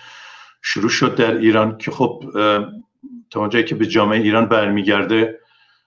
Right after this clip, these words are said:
خب یه تحولی بود و مردم فکر می‌کردن، بالاخره مردم به طور عام تو هر جامعه اینطوری فکر می‌کنن، برای دارن تلاش می‌کنن که از امکانات موجود استفاده بکنن،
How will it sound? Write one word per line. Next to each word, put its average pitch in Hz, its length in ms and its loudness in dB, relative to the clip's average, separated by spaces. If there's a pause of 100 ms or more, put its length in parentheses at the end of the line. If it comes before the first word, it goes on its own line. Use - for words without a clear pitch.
خب 107 140 -2
یه 127 80 6
تحولی 117 580 4
بود 92 360 -6 (100)
و 95 40 -10
مردم 92 380 -2
فکر 107 400 -6
می‌کردن، 98 720 0
بالاخره 98 260 -2
مردم 101 380 2
به 110 80 0
طور 110 260 2
عام 110 380 4 (760)
تو 104 120 -4
هر 113 200 2
جامعه 107 500 2
اینطوری 117 400 -4
فکر 127 280 -4
می‌کنن، 90 440 -4
برای - 340 -6
دارن 110 200 -2
تلاش 113 400 0
می‌کنن 104 340 -4
که 101 160 -6
از 95 140 0
امکانات 98 460 -4
موجود 92 380 -4
استفاده - 420 -8
بکنن، 104 540 -4